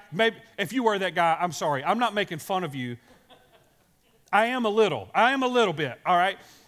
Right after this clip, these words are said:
The guy who would have to start at half court and never dribble and just take off running,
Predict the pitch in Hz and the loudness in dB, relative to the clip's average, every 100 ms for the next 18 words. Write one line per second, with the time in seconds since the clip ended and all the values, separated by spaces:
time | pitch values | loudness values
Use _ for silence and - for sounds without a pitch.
0 | _ 196 196 226 220 233 214 214 202 - | _ 0 2 2 2 -2 0 0 -2 -8
1 | - 202 185 170 185 - 190 190 - 175 | -2 -2 0 0 0 -2 -2 -2 -4 -6
2 | 170 180 185 160 170 175 185 160 175 170 | -2 -2 -4 -6 -6 -4 -4 -4 -6 -6
3 | 156 214 185 185 170 170 165 175 175 | -4 -4 -2 0 0 -2 -4 -2 -6